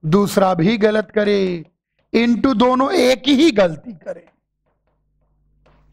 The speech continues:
ये लीजिए, ये हो गई सेम रिजल्ट आने की प्रोबेबिलिटी। तो finally पूछ रहा है,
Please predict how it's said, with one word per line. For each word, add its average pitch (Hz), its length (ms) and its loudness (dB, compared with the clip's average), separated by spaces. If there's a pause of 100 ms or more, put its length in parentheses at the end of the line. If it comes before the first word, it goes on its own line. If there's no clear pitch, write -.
(140)
ये 180 120 4
लीजिए, 175 340 -12 (400)
ये 208 300 2
हो 262 180 4
गई 240 340 0 (240)
सेम 254 380 0
रिजल्ट 220 320 0
आने 196 220 0
की 175 80 -6
प्रोबेबिलिटी। 160 600 -4 (440)
तो 185 60 0
finally 262 520 0
पूछ 254 260 0
रहा 240 240 2
है, 208 420 -2